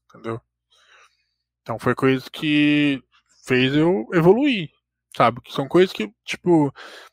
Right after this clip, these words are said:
eu não vejo muitos jogadores até profissionais fazerem. Eu vejo muita gente só jogar, jogar, jogar, jogar, jogar, jogar. Estuda porque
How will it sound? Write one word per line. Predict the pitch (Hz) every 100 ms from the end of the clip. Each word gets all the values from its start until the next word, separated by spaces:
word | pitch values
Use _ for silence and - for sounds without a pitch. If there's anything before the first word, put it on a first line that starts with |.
| _
eu | 170
não | 170
vejo | 196 202
muitos | 214 208
jogadores | 220 202 190 196
até | 185 180
profissionais | - - - 226 180 175 -
fazerem. | 131 240 170 151 117 -
Eu | 113
vejo | 127 143
muita | 143 151 160
gente | 165 170 -
só | 165
jogar, | 156 151 135 156
jogar, | 143 135 143
jogar, | 139 135 139
jogar, | 139 139
jogar, | 135 143 139
jogar. | 135 123 127 151 - - - _ -
Estuda | - - 170 180
porque | - 170 - 165 156 147 127 110